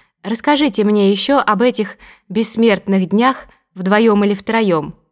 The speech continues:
Что же я делаю, чудачка? Я знала, к кому иду, чувствовала неодолимую потребность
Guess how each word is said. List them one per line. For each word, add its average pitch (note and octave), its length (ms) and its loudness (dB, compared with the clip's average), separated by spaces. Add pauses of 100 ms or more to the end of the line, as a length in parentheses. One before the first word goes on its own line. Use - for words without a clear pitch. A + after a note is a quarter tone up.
(340)
Что - 260 -2
же C#4+ 100 2
я C#4+ 140 2
делаю, F3+ 360 0
чудачка? E3+ 640 -4 (360)
Я A3 200 0
знала, G#3+ 360 2
к F#3+ 80 -12
кому G3+ 300 2
иду, B3+ 260 0 (400)
чувствовала F#3+ 580 0
неодолимую G3 720 2
потребность G3+ 720 -2